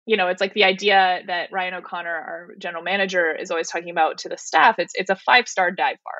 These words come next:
Like, it's, you know, you can come in and maybe we're not gonna be able to make you, like, you know, some, like, a Clover Club or something, but we still wanna have really good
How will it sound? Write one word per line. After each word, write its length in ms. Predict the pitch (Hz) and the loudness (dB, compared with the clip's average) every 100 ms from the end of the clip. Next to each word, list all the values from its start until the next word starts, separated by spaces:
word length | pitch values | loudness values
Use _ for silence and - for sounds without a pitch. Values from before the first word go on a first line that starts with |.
| - | -10
Like, 240 | - - - _ _ _ _ | -10 -10 -16 _ _ _ _
it's, 400 | - 170 - - _ _ _ _ _ - | -2 -2 -4 -20 _ _ _ _ _ -4
you 80 | 220 | 0
know, 80 | 196 | 0
you 180 | 180 185 | 0 -2
can 160 | 208 | -4
come 220 | 208 240 214 | 0 2 4
in 240 | 196 190 | 4 4
and 180 | 180 180 | 0 0
maybe 360 | 196 196 208 | 2 2 2
we're 120 | 202 190 | 0 2
not 220 | 185 180 | 2 0
gonna 160 | 190 | -2
be 160 | 180 170 | -2 -2
able 180 | 165 170 | -2 -4
to 140 | 196 | -6
make 220 | 175 165 170 | -6 -6 -6
you, 260 | 185 165 160 | -4 -4 -2
like, 400 | - 165 - - - - _ - | -2 -2 -4 -12 -20 -20 _ -2
you 100 | 185 | 2
know, 220 | 165 156 - | 4 4 2
some, 340 | - 180 175 - | -2 -2 -4 0
like, 140 | 175 160 | 0 2
a 80 | - | -2
Clover 400 | - 185 180 196 | 4 6 6 6
Club 240 | 240 247 | 6 6
or 100 | 262 | 6
something, 420 | 269 262 285 285 | 4 -2 -2 0
but 100 | 226 | 0
we 100 | 175 | 0
still 220 | 202 214 | 0 2
wanna 180 | 202 208 | 4 2
have 280 | 190 175 180 _ 196 - | 2 2 0 _ -20 -4
really 200 | 208 196 | -2 0
good 280 | 185 180 | 2 2